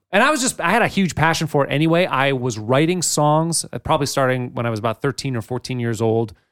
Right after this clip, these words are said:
I got annoyed singing to the radio, and I was like, "I wanna do my own thing." And that's when I started, I picked up the guitar and started learning to play the guitar. And I, and I pretty clo-, like, pretty immediately started writing songs. Um, not good ones, but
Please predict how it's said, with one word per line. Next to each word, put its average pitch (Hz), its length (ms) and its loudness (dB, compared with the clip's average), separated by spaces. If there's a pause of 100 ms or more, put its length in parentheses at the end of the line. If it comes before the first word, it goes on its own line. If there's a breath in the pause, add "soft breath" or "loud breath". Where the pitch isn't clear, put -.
(340)
I - 60 -12
got 113 280 -2
annoyed 110 640 -2 (100)
singing 117 320 -4
to - 80 -10
the 127 80 -4
radio, 104 680 -4
and 101 100 -10
I 98 40 -8
was 95 60 -12
like, 92 120 -14
"I - 40 -10
wanna 104 140 -10
do 104 80 -8
my 104 140 -6
own 98 180 -4
thing." 95 380 -4 (420)
And 101 80 -12
that's 101 140 -12
when 110 80 -8
I 101 40 -8
started, 110 440 -4
I 113 80 -2
picked - 220 -6
up - 80 -8
the 165 60 -6
guitar 139 380 2
and 127 80 0
started 107 280 0
learning 113 240 0
to 113 60 -2
play 123 160 0
the 117 60 0
guitar. 104 360 -2
And 101 100 -4
I, 101 60 -4
and - 240 -6
I 104 160 -4 (180)
pretty 285 220 -4
clo-, 262 280 -2
like, 202 240 0
pretty 262 220 -2
immediately 214 420 0
started 139 280 2
writing 117 220 2
songs. - 420 -8 (480)
Um, 127 300 2
not 95 180 -6
good 139 100 0
ones, 120 320 -4
but - 420 0